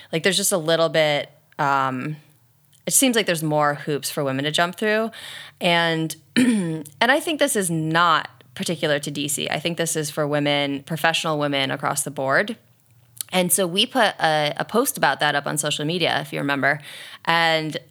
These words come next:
some, a, a woman was outraged that we used the term Ann Taylor bots because she felt like it was derogatory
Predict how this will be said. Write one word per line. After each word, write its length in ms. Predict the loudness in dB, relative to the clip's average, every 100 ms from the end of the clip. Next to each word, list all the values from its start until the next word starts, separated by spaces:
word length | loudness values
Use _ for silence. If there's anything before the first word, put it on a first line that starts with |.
| _
some, 380 | -2 2 4 2
a, 140 | 0 0
a 100 | 2
woman 400 | 2 2 2 0
was 220 | -2 -4 -6 _ 0
outraged 920 | 4 4 0 -8 -8 -4 -4 -4 -2
that 260 | 0 2 0
we 120 | -2
used 340 | 0 0 -2
the 60 | -4
term 260 | -2 -2 0
Ann 140 | 0
Taylor 260 | 0 0 2
bots 300 | 0 0 -4
because 240 | -4 -2
she 100 | -2
felt 200 | -2 -4
like 120 | -4
it 60 | -6
was 120 | -8
derogatory 840 | -2 2 2 0 -4 -2 0 -2